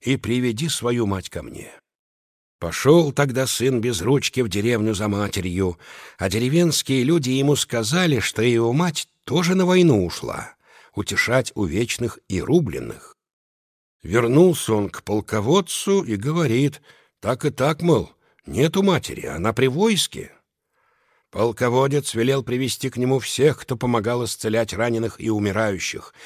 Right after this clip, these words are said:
и стал награждать их за доброе дело. И когда подошла к нему безрукая женщина в простой солдатской одежде, полководец поглядел в ее лицо и узнал в ней свою жену.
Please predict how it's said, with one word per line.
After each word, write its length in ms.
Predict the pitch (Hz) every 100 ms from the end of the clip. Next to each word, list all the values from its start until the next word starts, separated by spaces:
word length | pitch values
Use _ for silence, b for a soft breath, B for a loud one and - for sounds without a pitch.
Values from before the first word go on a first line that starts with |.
| B
и 140 | - 135
стал 400 | - - 156 160
награждать 640 | 160 151 147 117 123 131
их 120 | 143
за 140 | 123 127
доброе 400 | 101 98 101 98
дело. 340 | 71 - 62 - _ _ _ _ _ _ _ _
И 140 | 101
когда 420 | 107 113 92 127
подошла 600 | 127 113 120 - 104 135
к 120 | 127
нему 200 | 123 123
безрукая 680 | 113 110 87 113 139 98 104
женщина 600 | 90 104 127 104 - 87
в 120 | 87
простой 500 | - 117 - - 139
солдатской 760 | - 104 92 90 123 - - 78
одежде, 640 | 71 135 156 95 - - _ B B B B
полководец 800 | - 127 135 131 151 160 151 -
поглядел 640 | - 143 107 147 120 160 113
в 60 |
ее 300 | 78 120 110
лицо 540 | 117 113 - 185 196 120 B B
и 140 | - 170
узнал 640 | 175 139 113 151 180 165
в 80 | 143
ней 220 | 123 151
свою 440 | 123 - 113 98 107
жену. 460 | 87 78 87 73